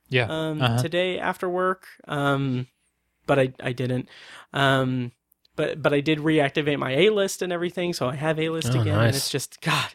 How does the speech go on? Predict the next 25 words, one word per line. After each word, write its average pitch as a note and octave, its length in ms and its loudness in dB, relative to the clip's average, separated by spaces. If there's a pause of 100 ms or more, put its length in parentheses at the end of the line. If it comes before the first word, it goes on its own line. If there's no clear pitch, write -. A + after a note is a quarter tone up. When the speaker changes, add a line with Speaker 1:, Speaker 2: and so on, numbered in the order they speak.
Speaker 2:
it's D3 160 -6
so, D#3 160 -2
it's - 200 -6
so F3+ 160 2
good. C#3 260 0
It, D3+ 240 -2
I'm, D3+ 180 2 (280)
Speaker 1:
<laughs> C3 280 0
Speaker 2:
like, D#3+ 140 0
it F#3 100 2
feels F#3+ 280 -2
so D#3 200 2
good. C3 400 -2
Um, C#3 480 2 (880)
but E3 560 0 (220)
Voyagers D#3 680 2 (500)
<laughs> - 200 -8 (680)
was C#4 180 -2
not B3+ 280 0
a F#3+ 60 0
good F3+ 220 -2
movie F3 500 -2 (260)
<laughs> A#4 260 4
at G3 300 4
all. G#3 640 4